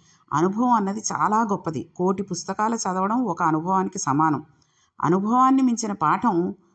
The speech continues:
లోకంలో ఇంకొకటి ఉండదు. వృద్ధుల యందు ఆ అనుభవం ఉంటుంది. వాళ్ళు ఎన్నో ఉత్థాన పతనాలను చూసినవారు, ఎన్నో కష్టసుఖాలు పడినవాళ్ళు. అందుకే వాళ్ళ మాటలు వినగలిగితే మనం ఆ కష్టంలో పడక్కర్లేదు.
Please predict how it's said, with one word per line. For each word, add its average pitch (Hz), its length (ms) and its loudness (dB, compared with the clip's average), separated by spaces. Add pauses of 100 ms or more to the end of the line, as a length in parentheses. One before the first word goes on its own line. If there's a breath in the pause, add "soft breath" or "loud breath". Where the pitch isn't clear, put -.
(160 soft breath)
లోకంలో 185 420 -2
ఇంకొకటి 165 380 -4
ఉండదు. 139 300 -4 (400)
వృద్ధుల 170 360 -2
యందు 214 420 -2
ఆ 185 240 4
అనుభవం 196 340 0
ఉంటుంది. 143 440 -2 (380 soft breath)
వాళ్ళు 196 400 0
ఎన్నో 202 460 2
ఉత్థాన 233 400 0
పతనాలను 208 480 -2
చూసినవారు, 165 600 -4 (340)
ఎన్నో 190 300 0
కష్టసుఖాలు 226 680 -4
పడినవాళ్ళు. 160 540 -2 (340 soft breath)
అందుకే 196 500 0
వాళ్ళ 185 260 0
మాటలు 180 440 0
వినగలిగితే 180 840 -2 (360 soft breath)
మనం 185 400 0
ఆ 180 120 2
కష్టంలో 240 480 -4
పడక్కర్లేదు. 156 680 -6